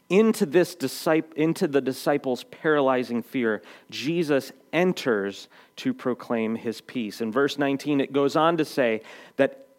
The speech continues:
the doors being locked where the disciples were for the fear of the Jews, Jesus came and stood among them and said to them,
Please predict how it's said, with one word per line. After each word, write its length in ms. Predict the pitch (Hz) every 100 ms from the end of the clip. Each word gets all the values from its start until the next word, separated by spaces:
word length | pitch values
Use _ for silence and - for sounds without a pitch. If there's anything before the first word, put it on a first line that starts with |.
| - 123 120
the 140 | 131
doors 440 | 120 135 165 170
being 300 | 165 156 143
locked 400 | 135 139 151 -
where 140 | 139 123
the 100 | 120
disciples 580 | 117 - 147 - 139 117
were 220 | 135 135
for 180 | - 117
the 80 |
fear 280 | 113 - 147
of 80 | 139
the 80 | 123
Jews, 300 | 131 131 - - -
Jesus 460 | 120 165 190 185 -
came 400 | - 165 139 123
and 160 | 123
stood 320 | - - 143
among 380 | 131 127 151 147
them 340 | 113 92 92 - _ _ _ -
and 180 | 120 113
said 340 | - 151 135
to 100 | 127
them, 360 | 104 95 95